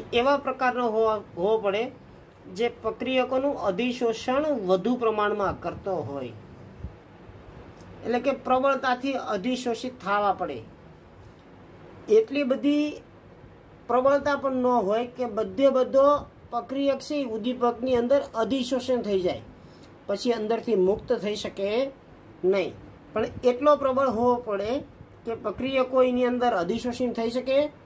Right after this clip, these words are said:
અને જ્યારે મધ્યવર્તી સંયોજનમાંથી નિપજમાં રૂપાંતર થાય છે ત્યારે તેનું અપશોષણ પણ થઈ જવું પડે. આ ઉદ્દીપકની ક્રિયાશીલતા છે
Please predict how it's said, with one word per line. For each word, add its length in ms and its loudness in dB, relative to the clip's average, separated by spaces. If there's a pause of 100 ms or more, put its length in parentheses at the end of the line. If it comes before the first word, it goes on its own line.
(380)
અને 220 2
જ્યારે 300 2
મધ્યવર્તી 580 0
સંયોજનમાંથી 680 -2
નિપજમાં 580 4
રૂપાંતર 540 -2
થાય 300 -4
છે 280 -6 (640)
ત્યારે 400 0 (400)
તેનું 420 -2
અપશોષણ 640 0
પણ 260 -2
થઈ 220 -4
જવું 360 2
પડે. 300 -4 (1000)
આ 180 4
ઉદ્દીપકની 600 -4
ક્રિયાશીલતા 800 0
છે 320 -4